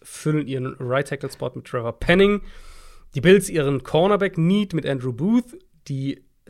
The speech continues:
Titans legen nochmal auf Edge nach mit Jermaine Johnson. Die Bucks mit Zion Johnson,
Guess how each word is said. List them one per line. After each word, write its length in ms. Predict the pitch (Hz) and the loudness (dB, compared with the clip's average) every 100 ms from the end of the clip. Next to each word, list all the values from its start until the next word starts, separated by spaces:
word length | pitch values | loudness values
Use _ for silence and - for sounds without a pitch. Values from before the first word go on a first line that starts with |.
| - | -2
Titans 500 | - 185 220 156 - | 2 4 2 -4 -4
legen 320 | 131 123 120 | -4 -2 -2
nochmal 320 | 135 - 135 | -2 -2 -4
auf 120 | 123 | -4
Edge 260 | 113 - 117 | -6 -6 -6
nach 240 | 117 - | -8 -8
mit 120 | 127 | -10
Jermaine 240 | - 117 113 | -8 -10 -2
Johnson. 520 | 135 185 190 208 214 - - - - - _ _ | 0 0 0 -4 -4 -8 -20 -20 -20 -20 _ _
Die 80 | 135 | -10
Bucks 460 | 104 143 160 - - | 0 4 4 0 -2
mit 160 | 139 | -2
Zion 300 | 120 160 202 | 2 4 4
Johnson, 680 | 180 180 180 180 175 180 185 | 4 4 4 0 0 -2 -4